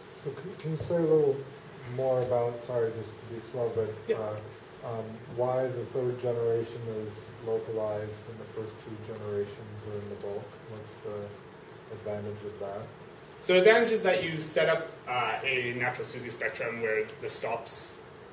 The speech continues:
Speaker 2: uh, so it's, yeah, it's phenomenology driven that we have better limits on the first two generation, uh, fermions than we do on the third generation fermions.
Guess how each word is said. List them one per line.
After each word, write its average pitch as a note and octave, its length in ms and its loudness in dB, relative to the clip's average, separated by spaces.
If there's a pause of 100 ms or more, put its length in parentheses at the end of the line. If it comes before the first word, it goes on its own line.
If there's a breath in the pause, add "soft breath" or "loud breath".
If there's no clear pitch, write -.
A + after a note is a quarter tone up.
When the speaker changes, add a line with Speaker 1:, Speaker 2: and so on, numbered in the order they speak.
Speaker 2:
uh, G#2 220 -4
so - 160 4
it's, E3 280 2
yeah, C#3 100 0
it's C#3+ 340 2 (220)
phenomenology D#3+ 560 4
driven D3 260 6
that A#2+ 240 0
we A#2 60 -4
have B2 180 0
better B2+ 240 4
limits A#2 520 -2 (420)
on A2+ 120 -6
the A2 80 0
first - 260 0
two B2 100 -4
generation, C3+ 640 0 (720)
uh, A#2+ 180 -4
fermions C#3+ 440 0
than A#2+ 120 -2
we A#2 80 2
do G#2+ 180 0
on G#2 120 -8
the G#2+ 60 -6
third - 180 -8
generation G#2+ 320 -6
fermions. - 480 -10